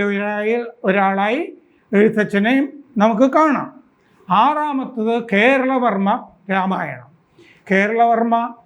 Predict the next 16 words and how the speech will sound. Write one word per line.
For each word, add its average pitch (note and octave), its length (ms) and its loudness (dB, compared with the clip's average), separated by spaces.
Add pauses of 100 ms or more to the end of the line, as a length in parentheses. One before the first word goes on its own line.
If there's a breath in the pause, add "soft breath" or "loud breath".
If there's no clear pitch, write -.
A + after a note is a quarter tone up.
(260)
രാമായണം G#3+ 580 0 (140)
എന്ന് G#3 220 -2
പറയുന്നതിൽ G3+ 520 0 (180)
കേരളവർമ്മ G3 680 0 (600)
തിരുവിതാംകൂറിൽ G3 920 2 (720)
ഉ-, A#3 160 4 (120)
ഉ-, A3 220 2 (140)
ഉമയമ്മ A#3+ 400 6 (140)
റാമി-, F#3+ 340 -2 (160)
റാണിയുടെ F#3 500 -2 (120)
സഹായിയായി F#3+ 800 0 (1000)
ജീവിച്ച G3+ 400 4 (340)
ആളാണ്. F3 360 -4 (560)
അദ്ദേഹം F#3+ 360 2 (500)
പഴശ്ശിരാജയുടെ A#3 1040 2 (1080)
കുടുംബത്തിൽപ്പെട്ട B3 640 2